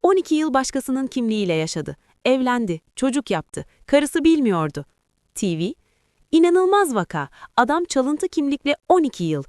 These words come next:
eşi şokta." Sosyal medya,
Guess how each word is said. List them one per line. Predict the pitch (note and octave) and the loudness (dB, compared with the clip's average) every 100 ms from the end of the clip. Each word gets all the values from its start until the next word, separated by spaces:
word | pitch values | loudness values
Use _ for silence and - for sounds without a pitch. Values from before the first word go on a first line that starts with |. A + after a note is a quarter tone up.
| - - | -14 -2
eşi | C#4 - E4 | -2 2 0
şokta." | - C#4 - A3+ D#3 _ _ _ _ - | 2 -2 0 0 0 _ _ _ _ -12
Sosyal | - F#3+ - F3+ | -2 0 0 -2
medya, | E3+ D3+ E3+ G#3 | -2 -4 -6 -8